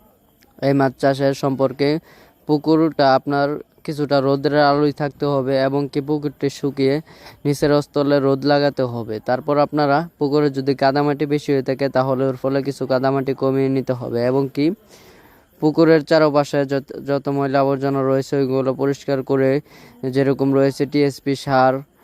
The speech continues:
মাটিয়া সার, আরও বিভিন্ন ধরনের সার এবং কি সমিতন রয়েছে, যা আপনারা পুকুরে ব্যবহার করে তারপরে এই মাছগুলো পুকুরেতে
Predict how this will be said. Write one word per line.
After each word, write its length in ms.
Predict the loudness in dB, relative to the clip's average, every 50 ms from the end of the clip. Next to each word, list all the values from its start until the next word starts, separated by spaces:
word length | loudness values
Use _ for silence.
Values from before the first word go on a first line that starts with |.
| _ _ _ _ _ _ _ _ _ _ -4
মাটিয়া 440 | -2 -2 0 0 2 2 4 2 2 0
সার, 260 | 0 2 4 4 4 2 0 -4 -10 _ _ _ _ _ -12 -6 -4
আরও 120 | -2 -2 0 0
বিভিন্ন 280 | 0 0 0 0 0 0 0 0
ধরনের 280 | 2 2 2 0 -2 -4 -4
সার 220 | -2 0 0 2 2 2 0
এবং 120 | 0 -2 -4 -4 -2
কি 120 | -2 0 0 -2 -4 -10 -20 -20 -20 -20 _ _ -8 -4
সমিতন 480 | -2 0 0 0 2 2 2 2 2 -2 -4 -8 -10 -18 _ _ _ -14 -6 -2 0
রয়েছে, 300 | 2 2 0 0 -2 -4 -2 0
যা 60 | 2 2 2
আপনারা 280 | 2 0 -2 -2 -2 -2
পুকুরে 320 | -2 -4 -4 -2 -2 -2 -2 -2
ব্যবহার 280 | -2 0 0 0 -2 -2 -4
করে 180 | -4 -2 -2 -2 0
তারপরে 320 | -2 -2 -2 -2 -2 0 0 0
এই 80 | 0 0 -2
মাছগুলো 360 | -2 -4 -4 -4 -2 -2 -2 -2 -2
পুকুরেতে 400 | -4 -4 -4 -4 -4 -4 -4 -4